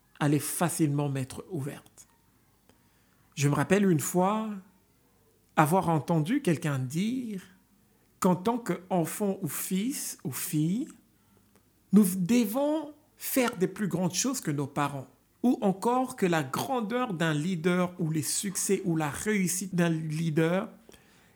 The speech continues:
est mesurée à ce que font ses successeurs. Cela me mettait sous une pression constante, parce qu'en voyant la personne que mon père était, je m'imaginais un peu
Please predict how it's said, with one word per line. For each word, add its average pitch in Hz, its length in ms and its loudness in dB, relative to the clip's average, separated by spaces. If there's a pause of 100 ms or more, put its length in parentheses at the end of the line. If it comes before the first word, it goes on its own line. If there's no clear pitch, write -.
(120)
est 185 100 6
mesurée 175 1040 4 (160)
à 151 80 2
ce 170 160 0
que 156 120 0
font 170 280 0
ses 135 140 -4
successeurs. - 760 -10 (340)
Cela 220 300 2
me 247 100 2
mettait 156 300 2
sous 160 220 -4
une 135 160 -2
pression 165 360 -2
constante, 185 680 -6 (580)
parce 180 160 2
qu'en 170 140 2
voyant 160 400 2
la 175 100 0
personne 180 460 -2
que 170 100 -2
mon 139 180 -6
père 165 280 -2
était, 160 420 -4 (540)
je 143 120 4
m'imaginais 160 760 2
un 165 100 0
peu 165 440 -2